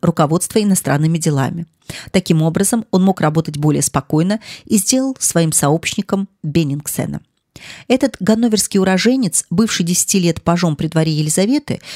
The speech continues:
в четырнадцать гвардейским прапорщиком и впоследствии генералом, имел личные счёты с Павлом. Много раз увольняемый и снова принимаемый на службу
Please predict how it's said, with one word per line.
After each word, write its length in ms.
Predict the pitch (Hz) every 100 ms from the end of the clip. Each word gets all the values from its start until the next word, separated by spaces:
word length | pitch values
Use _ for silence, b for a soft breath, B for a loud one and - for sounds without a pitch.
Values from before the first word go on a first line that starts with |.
| B
в 60 |
четырнадцать 680 | - 190 240 240 226 180 - -
гвардейским 580 | 175 190 190 180 185
прапорщиком 640 | 175 190 175 143 - - 135 -
и 60 |
впоследствии 500 | - 185 185 160 -
генералом, 640 | 147 165 185 233 277 160 - B B
имел 300 | 208 233 - -
личные 400 | 220 247 - 151
счёты 320 | 147 175 170
с 100 | 165
Павлом. 460 | - 139 - 147 165 - B B
Много 320 | 190 240 247
раз 220 | 247 - -
увольняемый 640 | 202 208 208 240 277 185 147
и 140 | -
снова 360 | 185 208 208 151
принимаемый 600 | - 175 180 170 151 156
на 100 | 170
службу 460 | - 180 175 208